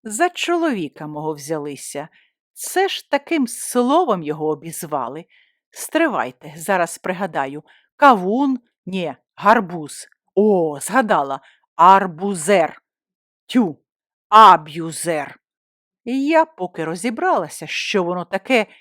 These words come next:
і з чим його їдять, то й сама себе психологом відчула. Та тільки не в'язався весь той опис з моїм чоловіком.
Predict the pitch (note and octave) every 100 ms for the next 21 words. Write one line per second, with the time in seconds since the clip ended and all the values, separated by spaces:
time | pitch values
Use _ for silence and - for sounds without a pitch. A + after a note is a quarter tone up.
0 | _ E3+ - - - F3+ D#3+ G3 A3 C#4
1 | A#3+ F4+ G4 - _ _ _ _ _ -
2 | C4+ C#4+ - C#4 A3+ A#3 - G#3 F3 A3+
3 | - - G#3+ B3 C4 F3+ D#3+ D3 D3 -
4 | - D3 C#3+ C3 _ _ _ _ _ _
5 | - B3 B3 C4+ B3 - A#3 A3 G#3 A#3+
6 | G#3+ F3+ A3+ G3 - D#3+ F3 G#3 - -
7 | F#3+ F#3 - A#3+ D4 F#3 E3 D3+ E3+ F#3+
8 | F#3+ - F#3+ F#3+ G3 B3 D3 C#3